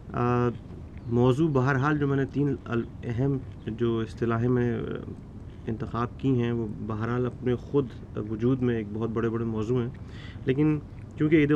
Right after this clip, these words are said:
قربان نزدیک ہے تو ہماری جو کوشش تھی وہ یہ کہ، آ، ان تینوں موضوعات میں جو ایک ربط کی جو حیثیت ہے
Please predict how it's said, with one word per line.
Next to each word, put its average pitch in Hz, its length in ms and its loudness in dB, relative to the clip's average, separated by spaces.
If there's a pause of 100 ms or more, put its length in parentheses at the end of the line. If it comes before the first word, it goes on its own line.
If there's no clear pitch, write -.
قربان 131 300 6
نزدیک 131 480 2
ہے 120 160 0 (120)
تو 117 220 0
ہماری 123 420 0 (200)
جو 117 160 2
کوشش 120 460 0
تھی - 180 -6
وہ 131 160 4
یہ 139 180 4
کہ، 143 260 2 (540)
آ، 123 40 2 (920)
ان 127 120 2 (100)
تینوں 143 480 4 (140)
موضوعات 120 540 2
میں 131 80 2
جو 123 80 2
ایک 123 160 2
ربط - 600 -2
کی 123 60 -4
جو 117 280 4
حیثیت 110 460 -2
ہے 101 80 -6